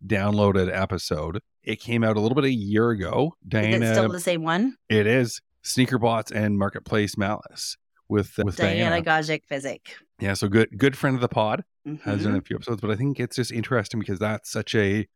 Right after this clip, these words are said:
Speaker 1: popular topic that maybe some, some sneakerheads may have found it. I know that we're doing some, some cool stuff with Forder and Jenna in that i-,
Speaker 2: At
Speaker 1: industry.
Speaker 2: Snipes. Yeah,
Speaker 1: At
Speaker 2: yeah.
Speaker 1: Snipes
Speaker 2: So
Speaker 1: for
Speaker 2: yeah, Jenna was just on a couple weeks ago. We talked a little bit about bots, not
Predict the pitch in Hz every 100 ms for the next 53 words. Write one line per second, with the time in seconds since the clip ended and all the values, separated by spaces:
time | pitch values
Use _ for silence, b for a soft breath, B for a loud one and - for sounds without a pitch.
0 | - - - 113 113 139 143 131 135 131
1 | 165 - 117 113 110 - 113 101 104 -
2 | _ - 101 90 120 117 110 107 113 107
3 | - 110 107 104 107 - - - 101 101
4 | 98 98 98 98 - 95 92 92 - 95
5 | - 104 95 - 101 90 - _ - 92
6 | 87 - _ - - 113 110 110 110 -
7 | 87 87 85 87 104 101 104 104 101 -
8 | 95 101 98 98 98 175 101 - 175 160
9 | 104 107 - - 208 240 190 165 233 208
10 | - - 185 196 208 160 - 165 165 165
11 | 160 170 - - 160 156 - 165 165 160
12 | 165 190 170 175 190 - _ _ 233 262
13 | 381 320 240 240 202 139 165 151 147 151
14 | 143 - - 165 156